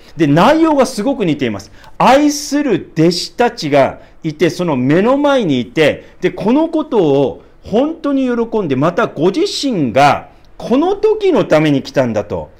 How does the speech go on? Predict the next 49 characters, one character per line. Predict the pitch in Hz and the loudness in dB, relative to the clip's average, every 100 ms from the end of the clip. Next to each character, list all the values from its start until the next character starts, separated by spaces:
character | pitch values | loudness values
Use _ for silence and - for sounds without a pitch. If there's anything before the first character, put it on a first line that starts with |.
| _ _ - | _ _ -6
も | |
う | 123 | -4
な | |
ん | 151 | -4
て | |
い | 107 | -6
う | |
か | 110 | 0
満 | 156 285 359 349 | 2 4 0 0
足 | 359 - | -2 0
感 | 214 170 131 | -2 0 0
を | |
持 | 123 | -2
っ | |
て | 127 110 | -4 -8
祈 | 104 107 | -6 -6
っ | |
て | - 101 | -8 -14
る | |
っ | |
て | - 80 | -14 -18
い | |
う | |
の | 73 | -14
か | - | -12
な。 | - - - - - - | -12 -14 -20 -20 -20 -12
う | 104 | -10
ん。 | 95 147 - - | -10 -12 -20 -20
そ | - - 190 | -18 -6 -2
の、 | 190 180 165 - - - - - - _ - | 0 0 -2 -10 -20 -20 -20 -20 -20 _ -20
そ | - - 208 240 | -16 -6 0 0
し | - - | -2 -10
て、 | - 277 165 - - - | 0 2 2 -6 -20 -4
え | 120 127 117 110 107 104 | 0 2 2 0 -4 -4
ー、 | 165 | 0
祈 | 175 202 226 | 4 4 4
り | 196 | 2
を | |
捧 | 139 131 147 | 0 -2 -2
げ | 135 | 0
て | 135 135 | -2 -2
い | 127 | -2
る | 160 190 107 - - 117 117 | 0 0 -2 -12 -6 -2 2
場 | 151 | 4
面 | 147 117 110 | 4 2 2
に | 156 120 - - | 2 0 -4 -18
入 | - 139 127 | -4 0 0
っ | |
て、 | - - 160 127 90 | -2 0 2 2 -4